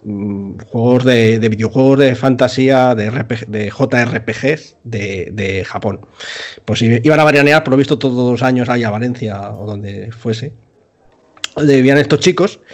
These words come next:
y los conocían y decían, y eran unos chicos, pues bueno, pues que tendrían sus dieciocho años. Eh, internet, pues bueno, no, no estaba todavía, creo que por los, esos años la Wikipedia todavía no estaba muy así.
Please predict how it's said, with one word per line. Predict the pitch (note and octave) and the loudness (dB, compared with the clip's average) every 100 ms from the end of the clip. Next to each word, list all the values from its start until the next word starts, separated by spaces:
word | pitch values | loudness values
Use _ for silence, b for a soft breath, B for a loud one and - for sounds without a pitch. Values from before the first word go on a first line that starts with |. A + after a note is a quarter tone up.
| B B B | B B B
y | C3+ | -4
los | |
conocían | C3 C#3+ C3 F#3 G3+ G#3+ | 0 2 4 4 4 4
y | C#3+ | 2
decían, | B2+ C3+ C3 B2 A2+ B2+ A#2+ | -2 0 0 0 -4 -8 -10
y | C3 | -2
eran | C#3+ D#3+ | 2 4
unos | D#3+ | 4
chicos, | E3+ D3+ E3+ | 2 0 0
pues | - A2 | -2 -6
bueno, | A2+ F#2+ A2+ | -6 -10 -10
pues | G#2 - | -12 -12
que | A2 | -10
tendrían | G#2 A2 B2 B2 A#2+ | -10 -6 -2 -2 -2
sus | A2+ A2 G#2+ A2 | -6 -10 -12 -10
dieciocho | A2+ A2+ G#2+ A#2 A#2+ | -10 -6 -6 -4 -2
años. | C#3 B2+ F3+ - | 0 0 -2 -4
Eh, | G#2 G#2 G#2+ | -2 -2 0
internet, | A#2+ B2+ A#2+ C3 C3 | 0 0 2 2 0
pues | A2 | -2
bueno, | A2 G#2 | -4 -2
no, | B2 B2+ | -2 0
no | C#3+ | 0
estaba | D3 D#3 | 2 2
todavía, | C#3 C#3 C3 | 2 2 0
creo | C3+ C3+ | 0 -2
que | B2 B2 | 0 -4
por | B2 A#2 | -4 -4
los, | A#2+ A#2 C#3+ | -4 -4 -4
esos | A2+ | -2
años | C#3 C#3 C3 | 2 2 2
la | B2+ | 0
Wikipedia | B2 C3+ A#2 C3+ C3 | -2 -2 0 2 2
todavía | A2 B2 B2 B2+ | 0 -2 0 0
no | A#2+ | -4
estaba | A#2 C3 A#2 | -6 -4 -2
muy | A2+ A#2 A2+ A2 G#2+ | -2 -4 -4 -4 -6
así. | G2+ - D#3 D3 D3+ | -8 -4 -2 -2 -4